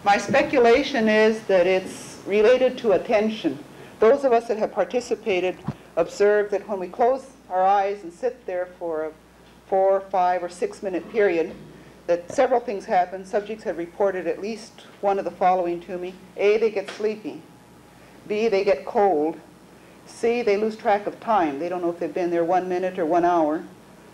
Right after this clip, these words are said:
Uh, a few of them say that they're not certain whether they're sitting at an angle this way or at an angle that way, that they lose their,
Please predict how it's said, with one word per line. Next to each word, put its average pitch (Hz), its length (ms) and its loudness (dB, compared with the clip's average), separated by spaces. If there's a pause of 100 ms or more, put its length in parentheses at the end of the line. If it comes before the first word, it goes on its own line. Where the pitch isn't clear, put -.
(240)
Uh, 165 320 0
a - 80 -2
few 254 220 -2
of 254 80 2
them 214 140 0
say 202 260 0
that 190 160 -2
they're 190 100 -4
not 202 300 0
certain 208 300 -2
whether 185 200 -4
they're 170 140 -4
sitting 190 380 -6
at 160 80 0
an 156 120 -2
angle 185 380 -2
this 214 260 -8
way 175 180 0
or 170 40 0
at 160 60 -2
an 151 120 -2
angle 170 300 0
that 185 260 2
way, 160 140 0
that 151 160 -6
they 170 140 -6
lose 175 380 -6
their, 151 260 -4